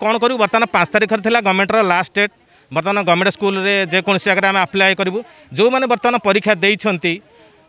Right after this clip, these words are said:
ଯାହା ବର୍ତ୍ତମାନ ଯେଉଁ, ରେ-, ବର୍ତ୍ତମାନ ରିଏକ୍ଜାମିନେସନ୍ ଦେଇଛନ୍ତି, ସେମାନଙ୍କ ପାଇଁ ବର୍ତ୍ତମାନ କୌଣସି date ନାହିଁ, କୌଣସି କଲେଜରେ admission କରିବେ। ସେଇଟା ଦୁଃଖର କାରଣ। ଆମ ପ୍ୟାରେଣ୍ଟସ୍ମାନେ ଯାଇଥିଲେ ଟିସି ପାଇଁ, ଯେଉଁ school ମନା କରିଦେଲା ଯେ, "ଆମେ ବର୍ତ୍ତମାନ ତୁମକୁ answer, result ନ ବାହାରିଲେ ଟିସି ଦେବୁନୁ।" result ବାହାରିଲା ବେଳକୁ ଆଜ୍ଞା date ନାହିଁ।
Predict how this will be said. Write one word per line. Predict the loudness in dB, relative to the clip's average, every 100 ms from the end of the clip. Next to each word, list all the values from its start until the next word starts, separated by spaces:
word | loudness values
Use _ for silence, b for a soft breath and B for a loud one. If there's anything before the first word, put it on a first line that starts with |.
| _ _ -18
ଯାହା | -4 -2 0
ବର୍ତ୍ତମାନ | -2 -2 -4
ଯେଉଁ, | 0 0 0 -2 -4 -6 -4 -2 0
ରେ-, | -2
ବର୍ତ୍ତମାନ | -4 -2 -2 2
ରିଏକ୍ଜାମିନେସନ୍ | 4 2 0 -2 0 0
ଦେଇଛନ୍ତି, | 0 2 -2
ସେମାନଙ୍କ | -2 -2 -2 -2
ପାଇଁ | -2
ବର୍ତ୍ତମାନ | 0 0 0 0
କୌଣସି | 0 0 0
date | 0 0 0
ନାହିଁ, | -2 0
କୌଣସି | 0 0 -2 0
କଲେଜରେ | 0 2 2
admission | 0 -4 -6
କରିବେ। | -4 -6 -6
ସେଇଟା | -4 -4
ଦୁଃଖର | -2 -2 0
କାରଣ। | -2 -2
ଆମ | -4 -4
ପ୍ୟାରେଣ୍ଟସ୍ମାନେ | 0 0 0 -4 -2
ଯାଇଥିଲେ | -2 0 -2
ଟିସି | -2 -4
ପାଇଁ, | -2 -4 -6 B B B B
ଯେଉଁ | 0
school | 0 0 0
ମନା | 2 2 2
କରିଦେଲା | 0 0 2
ଯେ, | 0
"ଆମେ | 0 -2
ବର୍ତ୍ତମାନ | -2 -2 -2
ତୁମକୁ | -2 -4 -2
answer, | -2 -2 -2 0
result | 2 0 0
ନ | 2
ବାହାରିଲେ | 2 2
ଟିସି | 0 0 0
ଦେବୁନୁ।" | 0 -2 -10 B B
result | -2 2 2 2
ବାହାରିଲା | 2 2
ବେଳକୁ | 0 0
ଆଜ୍ଞା | 0 0
date | 0 0 0 -2
ନାହିଁ। | -8 -8